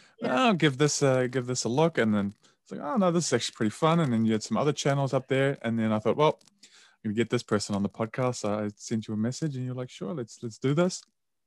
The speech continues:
Speaker 2: But
Speaker 1: Yeah.
Speaker 2: how, how long, your, your channel hasn't existed for very long?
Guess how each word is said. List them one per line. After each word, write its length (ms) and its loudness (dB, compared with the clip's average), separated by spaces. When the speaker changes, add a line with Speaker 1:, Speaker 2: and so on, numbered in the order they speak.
Speaker 2:
But 300 2
Speaker 1:
Yeah. 220 -2
Speaker 2:
how, 180 4
how 160 6
long, 320 4
your, 160 2
your 160 0
channel 280 4
hasn't 240 2
existed 380 -2
for 140 -4
very 280 -2
long? 320 -2